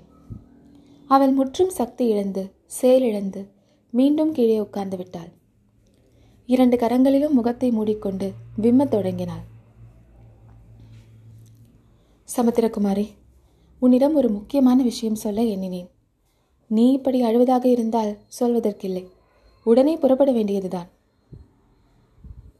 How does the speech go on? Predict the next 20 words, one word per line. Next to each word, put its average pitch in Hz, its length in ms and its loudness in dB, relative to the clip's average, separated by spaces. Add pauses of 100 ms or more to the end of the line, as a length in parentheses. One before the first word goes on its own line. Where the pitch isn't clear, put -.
(840)
பூங்குழலி 302 500 2
கண்ணீரை 269 440 0
துடைத்து 220 360 -2
கொண்டு 196 440 -6
அவரை 220 300 0
நிமிர்ந்து 220 340 -4
பார்த்தாள். 180 440 -12 (1700)
"அதுதான் 202 400 0
சரி, 180 260 -8 (320)
கேள். 190 340 -8 (680)
இவர்கள் 262 360 2
எல்லோரும் 269 380 2
என்னை 240 360 2
சிறைப்படாமல் 269 600 2
காப்பாற்ற 269 480 -4
முயல்கிறார்கள் 226 540 0
என்று 202 320 -4
சொன்னாயே, 185 480 -6 (840)
அது 214 240 2
உண்மைதான். 196 460 -4